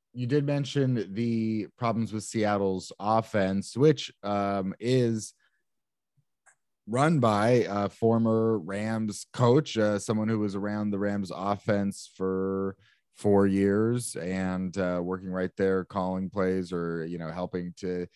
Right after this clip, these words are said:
you know, call plays there for Sean McVay, uh, brought over, uh, by Pete Carroll from the Rams. And, uh, this is now his, uh, second game here against his former coach, ten points. And,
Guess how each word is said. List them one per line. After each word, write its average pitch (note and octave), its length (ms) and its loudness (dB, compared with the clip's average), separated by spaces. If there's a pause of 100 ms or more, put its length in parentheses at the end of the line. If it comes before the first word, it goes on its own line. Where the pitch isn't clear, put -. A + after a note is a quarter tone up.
(180)
you G2 80 -12
know, F2+ 120 -6
call F#2+ 240 -4
plays F#2+ 380 -4
there F#2 360 -4 (220)
for A2+ 260 0
Sean G#2 280 -2
McVay, G2+ 520 -2 (240)
uh, F2 260 -2
brought G2 360 -6
over, F#2+ 580 -4 (260)
uh, F2 120 -6
by A#2 220 2
Pete A#2+ 240 -4
Carroll G2 520 0 (300)
from E3 280 -2
the D#3+ 120 2
Rams. G2+ 680 -4
And, G#2+ 680 -4
uh, G2+ 140 -2
this A2 200 -6
is A2 120 -10
now A2 200 -4
his, G#2 280 -4
uh, A2 240 0
second A2+ 460 -2
game A2 260 -4
here G#2 220 -2
against G2+ 300 -2
his G2 120 -10
former G2+ 320 -4
coach, A#2+ 420 -2 (340)
ten C3+ 440 2 (180)
points. C#3 720 0 (340)
And, A2+ 640 -2